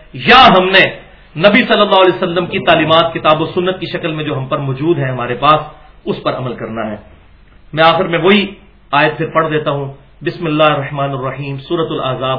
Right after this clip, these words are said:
آیت نمبر چھپ-، ستاون، ان الذین یؤذون اللہ ورسولہ، ورسولہ، بے شک وہ لوگ جو اللہ اور اس کے رسول کو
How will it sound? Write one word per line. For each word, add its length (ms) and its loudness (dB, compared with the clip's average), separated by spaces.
آیت 220 -4
نمبر 320 -6
چھپ-، 440 -6
ستاون، 560 0
ان 180 6
الذین 340 2
یؤذون 520 0
اللہ 280 0
ورسولہ، 920 -6
ورسولہ، 480 -4
بے 100 4
شک 320 4
وہ 60 4
لوگ 300 2
جو 140 -4
اللہ 200 2
اور 120 4
اس 160 -6
کے 80 -6
رسول 420 -4
کو 300 -6